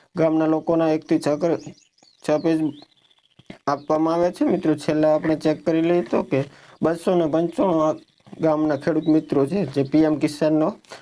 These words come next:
હપ્તા મેળવી રહ્યા છે ને આવનારો ઓગણીસમો હપ્તો મિત્રો એમને મળવાપાત્ર હશે. તો મિત્રો આવી રીતે તમે ચેક કરી શકો છો. હવે મિત્રો ફક્ત આપણે ત્રણ દિવસની રાહ જોવાની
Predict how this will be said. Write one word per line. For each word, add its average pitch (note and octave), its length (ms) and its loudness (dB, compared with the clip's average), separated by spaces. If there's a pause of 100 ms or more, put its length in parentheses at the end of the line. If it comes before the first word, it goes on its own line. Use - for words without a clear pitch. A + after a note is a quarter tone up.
(140)
હપ્તા D3 400 0
મેળવી D#3 360 2
રહ્યા D3 240 2
છે C#4+ 160 -12
ને G#3+ 60 2
આવનારો D3+ 520 2
ઓગણીસમો C#3+ 420 -2
હપ્તો C3+ 160 -6 (100)
મિત્રો C#3+ 180 0 (100)
એમને F#3+ 160 2 (120)
મળવાપાત્ર C#3 600 0 (100)
હશે. C3 220 -4 (600)
તો - 120 -16
મિત્રો D#3 220 0
આવી E3 220 2
રીતે E3 260 0
તમે E3 160 2 (100)
ચેક D#3 240 2
કરી E3+ 220 0
શકો F3+ 260 0
છો. A3+ 120 0
હવે D#3+ 160 2
મિત્રો D3+ 260 -4
ફક્ત - 340 -4
આપણે D#3+ 280 0
ત્રણ D#3 260 0
દિવસની D3+ 460 2
રાહ D3+ 140 2 (100)
જોવાની D3+ 360 0